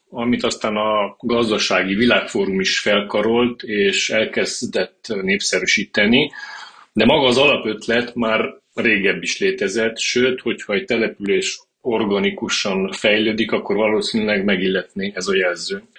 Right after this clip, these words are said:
Még a kommunizmusban is figyelembe vettek ezekből a, a koncepciókból bizonyos tulajdonságokat, amikor új negyedeket terveztek. A tizenöt perces város azt jelenti,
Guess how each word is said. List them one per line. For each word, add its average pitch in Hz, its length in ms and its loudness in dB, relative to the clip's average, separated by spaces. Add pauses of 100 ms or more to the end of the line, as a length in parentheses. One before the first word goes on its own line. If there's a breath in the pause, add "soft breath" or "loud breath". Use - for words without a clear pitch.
Még 123 240 6
a 127 100 4
kommunizmusban 113 720 2
is 104 120 -2
figyelembe 104 420 2
vettek 101 600 -2
ezekből 101 580 0
a, 98 440 -2 (760 loud breath)
a 98 200 -8
koncepciókból 101 800 0
bizonyos 104 460 2
tulajdonságokat, 131 1200 2 (460)
amikor 110 380 -2
új 107 100 2
negyedeket 98 560 2
terveztek. - 760 -2 (1200 loud breath)
A 127 100 -4
tizenöt 160 380 4
perces 127 360 0
város 131 340 2
azt 127 280 0
jelenti, 104 760 0